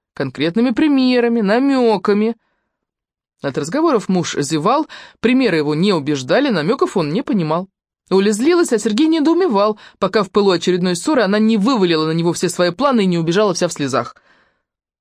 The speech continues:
Бабкина огорошила то, что он услышал от жены.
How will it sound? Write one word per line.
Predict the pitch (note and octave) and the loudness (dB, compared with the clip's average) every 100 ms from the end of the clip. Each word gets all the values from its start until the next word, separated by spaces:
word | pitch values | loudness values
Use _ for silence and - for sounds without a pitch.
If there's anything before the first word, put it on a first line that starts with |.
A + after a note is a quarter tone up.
| _ _ | _ _
Бабкина | - - C3 B2 - C3 | -20 -10 -8 -6 -6 -6
огорошила | C3+ D3+ G3+ G#3 D3 B2 | -2 0 0 0 -4 -4
то, | C#3 | -6
что | - C3+ | -4 -4
он | |
услышал | C#3 - C#3 C#3+ | -4 -6 -6 -4
от | C#3 | -4
жены. | E3 G#3 E3+ | -2 -2 -4